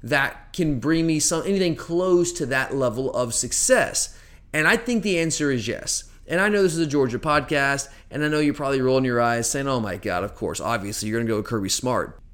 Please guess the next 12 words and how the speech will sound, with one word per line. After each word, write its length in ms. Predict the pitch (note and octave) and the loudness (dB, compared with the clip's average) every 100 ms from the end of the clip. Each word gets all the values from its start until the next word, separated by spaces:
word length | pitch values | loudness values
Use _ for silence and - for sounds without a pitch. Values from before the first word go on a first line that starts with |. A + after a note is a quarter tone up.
| - - - - | -20 -20 -14 0
And 200 | D3+ C3+ | 4 6
you're 160 | C#3 | 8
right. 260 | C3+ F2+ - - | 8 6 0 -6
You're 120 | C#3+ D#3 | 4 12
not 200 | A3 F#3 | 12 12
wrong. 240 | A#2 F#2+ - | 6 4 4
I 160 | C#3 | 8
would 280 | D3 D#3 F#3+ | 10 10 10
draft 360 | E3 G3 F#3+ - | 10 6 6 2
Kirby 260 | F3 D#3+ | 2 2
number 340 | E3 D3+ D3 D3 | 2 0 2 2
one, 380 | B2 A2 C#2 | 2 0 -2